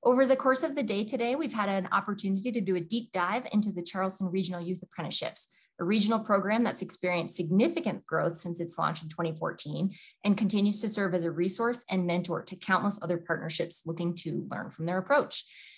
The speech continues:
But, um, well, there's been a lot of interest in youth apprenticeships from communities across the U S, many of which are on the line with us now. Uh, youth apprenticeship remains an underutilized strategy in the United States, as you've heard a few times today from multiple different speakers.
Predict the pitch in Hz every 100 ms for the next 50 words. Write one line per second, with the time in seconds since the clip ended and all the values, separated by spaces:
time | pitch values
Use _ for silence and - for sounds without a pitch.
0 | - _ _ 247 233 - - 220 208 196
1 | 226 226 233 220 247 285 466 247 196 -
2 | 190 - 190 180 175 202 - 190 202 196
3 | 185 180 180 175 170 190 175 170 - -
4 | - 196 185 180 170 180 175 156 180 170
5 | 175 156 165 156 156 165 165 160 - 156
6 | 143 247 - 190 185 269 349 277 277 262
7 | 214 202 214 214 214 185 202 247 214 202
8 | 190 180 - 170 170 165 156 156 156 151
9 | - - 185 - 170 160 156 175 156 -
10 | - _ 185 359 381 196 156 156 - 107
11 | 160 175 196 247 156 - - - - 160
12 | 117 -